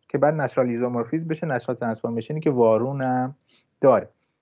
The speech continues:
اه، بنابراین طبیعیه که من رفته باشم تو همون تعریفم نچرال ترانسفورمیشن اول تعریف کرده باشم. اما الان با این حرف من، اه، شما شاید یه حسی داشته باشین، یه حس احتمالاً خیلی مبهمی،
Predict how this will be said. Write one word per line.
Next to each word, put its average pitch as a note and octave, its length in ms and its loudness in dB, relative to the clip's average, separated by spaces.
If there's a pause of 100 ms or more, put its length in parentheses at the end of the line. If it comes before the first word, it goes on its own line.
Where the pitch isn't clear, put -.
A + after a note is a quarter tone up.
(140)
اه، C#3+ 340 0
بنابراین C#3 580 0
طبیعیه C#3+ 380 -2
که E3+ 120 -6
من D#3 120 -4
رفته D3 200 -2
باشم D3+ 280 -2 (200)
تو C#3 100 -4
همون C3 160 -2
تعریفم C#3+ 480 -2
نچرال B2+ 280 -4
ترانسفورمیشن C3 640 -6
اول G#2 220 -6
تعریف A2 260 -12
کرده A#2 160 -14
باشم. - 160 -20 (180)
اما B2 460 2 (760)
الان G#3+ 340 4
با G#3+ 80 0
این G3+ 140 -4
حرف F#3+ 300 -2
من، A3+ 420 -6 (220)
اه، F3 240 -8
شما G#3 500 -2 (120)
شاید G3 260 -2
یه G3+ 80 2
حسی G3+ 240 0
داشته F3 280 -2
باشین، D3 280 -6
یه D#3+ 60 -2
حس D#3 120 -6 (680)
احتمالاً B2+ 480 0
خیلی C3+ 180 0
مبهمی، A#2+ 460 -2